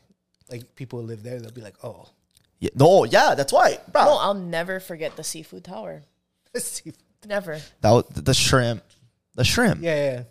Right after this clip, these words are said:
Speaker 2: The shrimp. They
Speaker 1: Yeah.
Speaker 2: must have
Speaker 1: Well, there was a lot of
Speaker 3: Those,
Speaker 1: stuff.
Speaker 3: those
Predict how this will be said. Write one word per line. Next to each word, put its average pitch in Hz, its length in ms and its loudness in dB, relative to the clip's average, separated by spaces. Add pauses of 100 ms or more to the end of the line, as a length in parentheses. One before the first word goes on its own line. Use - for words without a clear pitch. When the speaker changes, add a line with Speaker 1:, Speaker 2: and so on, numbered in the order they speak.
(160)
Speaker 2:
The 117 100 -8
shrimp. 143 320 -2 (840)
They 156 100 2
Speaker 1:
Yeah. 208 60 2
Speaker 2:
must 302 180 4
have 185 200 4
Speaker 1:
Well, 135 80 -16
there 151 120 -4
was 220 80 -4
a 196 80 -4
lot 107 200 -8
of 120 60 -12
Speaker 3:
Those, 226 200 2
Speaker 1:
stuff. 196 180 -10 (260)
Speaker 3:
those 214 340 -4